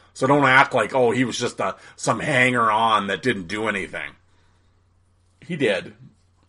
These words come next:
Assistant coaches do. Like I said, when you say shit like that, like I said, you're knocking every other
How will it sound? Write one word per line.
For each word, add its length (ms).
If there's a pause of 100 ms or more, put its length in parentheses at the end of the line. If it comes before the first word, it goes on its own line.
(340)
Assistant 400
coaches 380
do. 300
Like 240 (180)
I 60
said, 180
when 100
you 120
say 340
shit 260
like 220
that, 260
like 160
I 60
said, 240 (220)
you're 200
knocking 540
every 300
other 320